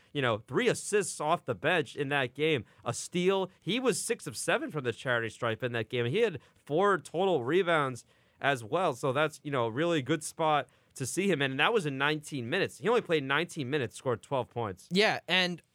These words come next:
Speaker 2: back to what we were talking about with Yeboah, you said he scored seventeen points that game. That was the, that was the team leading scorer. And the fact that he's not on the team this year,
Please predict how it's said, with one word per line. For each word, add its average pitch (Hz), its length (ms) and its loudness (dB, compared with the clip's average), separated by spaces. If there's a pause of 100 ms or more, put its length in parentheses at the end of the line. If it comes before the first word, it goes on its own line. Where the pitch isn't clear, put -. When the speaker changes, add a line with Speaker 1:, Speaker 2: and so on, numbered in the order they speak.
(400)
Speaker 2:
back 214 220 2
to 233 100 0
what 208 160 2
we 202 100 2
were 185 120 0
talking 208 260 0
about 185 160 2
with 170 160 -4
Yeboah, 165 640 2
you 185 120 2
said 214 220 0
he 185 60 -4
scored 165 260 -2
seventeen 196 580 0
points 269 340 0
that 151 180 -2
game. 131 240 -6 (160)
That 277 160 4
was 254 160 -2
the, 170 260 -6
that 277 160 4
was 269 140 -4
the 185 100 0
team 247 320 0
leading 226 300 2
scorer. 226 500 -2 (540)
And 180 100 0
the 180 60 2
fact 247 220 2
that 233 80 0
he's 208 120 -4
not 247 160 0
on 190 120 2
the 175 80 -2
team 196 280 0
this 165 220 -2
year, 175 400 0